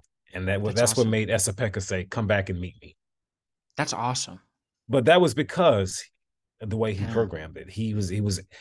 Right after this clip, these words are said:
Speaker 2: Yeah.
Speaker 1: able to sell it to the audience and to the critics
Speaker 2: Yeah.
Speaker 1: by saying, "Okay, this is how, this is how I suggest you listen to it," you know? Um, and, uh, you're welcome to open, open your mind and listen to it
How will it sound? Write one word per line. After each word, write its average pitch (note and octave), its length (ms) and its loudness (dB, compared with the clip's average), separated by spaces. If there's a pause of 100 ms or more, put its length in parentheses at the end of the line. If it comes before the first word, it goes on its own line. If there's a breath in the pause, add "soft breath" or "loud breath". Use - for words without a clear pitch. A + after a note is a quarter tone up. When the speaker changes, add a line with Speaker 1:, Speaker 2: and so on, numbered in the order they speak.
(240 loud breath)
Speaker 2:
Yeah. - 80 -4
Speaker 1:
able A2+ 220 2
to G#2 120 -2
sell D3+ 400 4
it G#2+ 100 -2
to - 120 -8
the G#2+ 120 -8
audience F#2+ 640 -4 (540)
and F2 220 -8
to A2 100 -6
the G2 80 -4
critics G#2 680 -2 (400 loud breath)
Speaker 2:
Yeah. B2 140 -4
Speaker 1:
by A2 140 4
saying, G2+ 500 2
"Okay, C3 340 2
this G#2+ 200 -4
is B2 140 -4
how, G2 600 0 (1800)
this C3 240 -4
is B2 80 -4
how C3+ 180 6
I A2+ 60 6
suggest G#2 580 -4
you G#2 140 -6
listen A2 300 -4
to A#2 200 0
it," - 140 0 (340)
you A#2 140 -8
know? A#2 240 -6 (640)
Um, F#2+ 500 -8 (120)
and, G2+ 180 -8
uh, F#2+ 40 -2
you're G2 160 -2
welcome G#2 300 0
to F2+ 80 -2
open, G#2 480 -4 (200 soft breath)
open C3 280 2
your A#2+ 100 2
mind G#2+ 280 0
and F#2+ 100 0
listen F#2+ 220 -4
to F2+ 180 -6
it C#2+ 100 -12